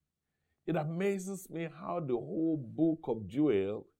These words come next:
is a summary of the entire Bible. Do you know that's the Bible in a nutshell?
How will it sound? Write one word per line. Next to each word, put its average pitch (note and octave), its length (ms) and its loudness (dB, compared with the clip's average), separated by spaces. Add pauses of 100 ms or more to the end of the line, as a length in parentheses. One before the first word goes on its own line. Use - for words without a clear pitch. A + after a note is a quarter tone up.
(560)
is A#2+ 180 0
a A2 140 0
summary A2 880 -2 (100)
of G2+ 240 -4
the G#2 180 -4
entire G#2+ 600 -10
Bible. F2+ 580 -6 (1040)
Do D3+ 120 2
you G3+ 240 4
know F#3 260 2
that's E3+ 320 -4
the A2 140 -4
Bible G#2+ 540 -4
in B2 100 -6
a A2 100 -6
nutshell? A2+ 840 -6